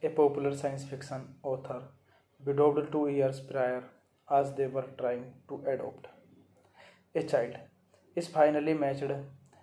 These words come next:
with a young boy, Dennis Interior, hesitant to adopt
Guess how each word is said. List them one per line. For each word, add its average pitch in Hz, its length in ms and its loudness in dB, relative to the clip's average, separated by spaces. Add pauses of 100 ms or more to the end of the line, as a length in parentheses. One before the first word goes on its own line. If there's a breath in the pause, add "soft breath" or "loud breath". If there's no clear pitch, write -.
(220 soft breath)
with 143 160 0 (100)
a 139 300 4 (240)
young 139 240 0
boy, 131 440 4 (380)
Dennis 135 520 -4 (160)
Interior, 131 720 -4 (500 soft breath)
hesitant 123 640 -4 (920 soft breath)
to 180 120 6
adopt 165 380 10